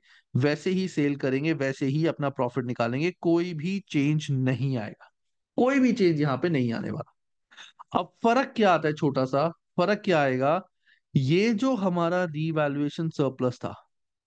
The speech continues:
अब ये जो एसेट है, ये तो पूरा सेल हो चुका है, ये जो एसेट है, ये तो सेल हो चुका है,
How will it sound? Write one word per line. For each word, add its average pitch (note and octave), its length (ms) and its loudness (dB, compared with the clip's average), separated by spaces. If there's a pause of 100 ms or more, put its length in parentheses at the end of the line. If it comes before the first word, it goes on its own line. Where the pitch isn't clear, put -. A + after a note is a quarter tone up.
(1300)
अब G3+ 260 -2
ये F#3+ 200 4
जो G#3 220 2
एसेट D#3 420 0
है, C#3+ 100 2
ये D3 120 4
तो E3+ 160 0
पूरा F3+ 200 4
सेल G3+ 220 2
हो G3 80 4
चुका G3 220 -6
है, G3 60 -6 (840)
ये C#3 240 4
जो E3+ 180 2
एसेट C#3 380 0
है, C#3 220 0
ये D3 140 -2
तो E3+ 140 -2
सेल G#3+ 240 0
हो G#3 80 0
चुका G3 240 -10
है, - 40 -16